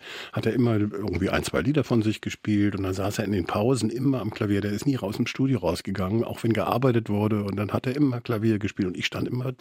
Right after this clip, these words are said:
da und hab gestaunt, was der alles für schöne Musik macht. Und wir sind also fast befreundet gewesen.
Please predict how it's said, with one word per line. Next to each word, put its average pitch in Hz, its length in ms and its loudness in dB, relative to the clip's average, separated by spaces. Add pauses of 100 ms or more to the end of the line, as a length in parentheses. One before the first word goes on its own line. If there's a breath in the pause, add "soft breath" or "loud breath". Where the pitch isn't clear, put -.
(100)
da - 220 -2
und 117 240 -2
hab - 140 -12
gestaunt, 120 500 2
was 104 100 -2
der - 140 -4
alles 110 180 -2
für 110 100 -4
schöne 113 220 0
Musik 117 400 2
macht. 113 300 -2
Und - 100 -10 (560 loud breath)
wir 117 120 4
sind 131 300 2 (360)
also 120 240 2
fast - 420 -2
befreundet 87 480 2
gewesen. 104 500 -10